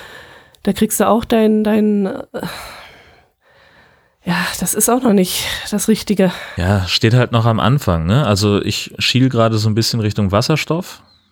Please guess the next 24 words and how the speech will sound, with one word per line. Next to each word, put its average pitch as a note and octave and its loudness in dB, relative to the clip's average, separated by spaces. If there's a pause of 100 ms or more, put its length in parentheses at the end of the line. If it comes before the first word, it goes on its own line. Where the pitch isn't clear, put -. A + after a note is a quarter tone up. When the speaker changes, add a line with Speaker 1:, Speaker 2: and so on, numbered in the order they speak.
(300)
Speaker 1:
Mhm. A3 2
Speaker 2:
ähm, G#2+ 0
weil, G2+ 2
also F#2+ 2
bei F#2+ 0
uns, F2+ -2
wir F2+ 2
haben G#2 4
jetzt A#2 0
gerade G#2 2
ein G#2 2
neues G#2 2
Auto G#2 -2
gekauft A2+ 0
und, G2 0
und F#2+ -2
alle G2+ 4
Elektroautos, G2 0
die G2 2
im F2+ 2
Augenblick G2 0
am E2+ 0
Markt F2+ 0
sind, G#2 2